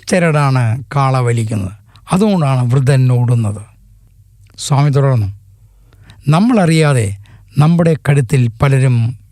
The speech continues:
ചരട് കെട്ടി കാണും. വീട്ടിലുള്ളവർ, നാട്ടിലുള്ളവർ,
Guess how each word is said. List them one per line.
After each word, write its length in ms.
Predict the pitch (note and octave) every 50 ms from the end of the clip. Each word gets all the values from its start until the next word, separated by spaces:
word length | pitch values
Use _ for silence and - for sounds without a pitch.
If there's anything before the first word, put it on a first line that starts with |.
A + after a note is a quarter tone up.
| - _ _ - -
ചരട് 260 | - D#3+ D#3 E3+ F3+ F#3+
കെട്ടി 280 | C#3+ A#2 G2+ A2 G#2+ G#2 -
കാണും. 200 | F#2 F#2+ F#2+ - - - - _ - - - - _ _ _ - - - - -
വീട്ടിലുള്ളവർ, 640 | - - D3 D#3+ F3 F3 F3+ F#3+ F#3 D#3+ A2 F#2+ - - _ _ _ - - - - - - _ - - - - -
നാട്ടിലുള്ളവർ, 680 | C#3 D3+ F3+ F3+ G#3+ G3+ G#3 G3+ G3 E3 A#2 G#2 -